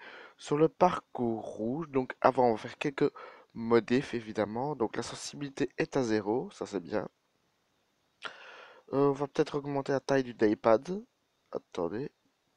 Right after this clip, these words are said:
Ok. Euh, daypad, où est-ce que c'est cette, cette chose sur le vision, on s'en fout. Taille des boutons au maximum. Voilà. Attendez, on va juste quitter la partie pour la mettre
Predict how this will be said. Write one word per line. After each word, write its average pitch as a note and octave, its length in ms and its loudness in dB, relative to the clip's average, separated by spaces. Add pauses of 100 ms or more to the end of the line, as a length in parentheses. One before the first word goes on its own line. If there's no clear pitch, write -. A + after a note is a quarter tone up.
(480)
Ok. - 280 -4 (1040)
Euh, C#3+ 460 4 (100)
daypad, B2+ 600 0
où A2 160 -8
est-ce - 260 -16
que A#2+ 80 -8
c'est - 400 -8
cette, - 240 -18 (440)
cette - 180 -14
chose G#2 440 -6
sur - 180 -8
le G2 80 -6
vision, G2 300 -10
on - 80 -12
s'en - 220 -12
fout. F3+ 680 -8 (960)
Taille D3+ 180 8
des C#3+ 120 2
boutons C3+ 520 -2
au - 20 -8
maximum. A#2+ 880 -4 (500)
Voilà. - 680 -4 (760)
Attendez, F#2+ 220 -4 (360)
on A2+ 120 6
va B2 60 4
juste D3 680 -8
quitter - 220 -2
la C#3+ 80 4
partie - 320 -10
pour - 140 -6
la G#2+ 120 4
mettre - 380 -6